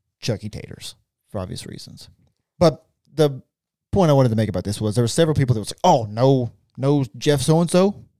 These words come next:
no Skip so-and-so." Every person that they sent me, now granted, I based this off people that I've watched play, and I prefaced that in one of the comments, but every person that I looked up was from somebody who might have been late thirties, and every person that I looked up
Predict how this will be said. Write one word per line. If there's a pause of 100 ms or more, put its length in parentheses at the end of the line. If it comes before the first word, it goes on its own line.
no
Skip
so-and-so." (340)
Every
person
that
they
sent
me, (180)
now
granted,
I (220)
based
this
off
people
that
I've
watched
play, (360)
and
I
prefaced
that
in
one
of
the
comments,
but (800)
every
person
that
I
looked
up (280)
was
from
somebody
who
might
have
been (140)
late
thirties, (340)
and
every
person
that
I
looked
up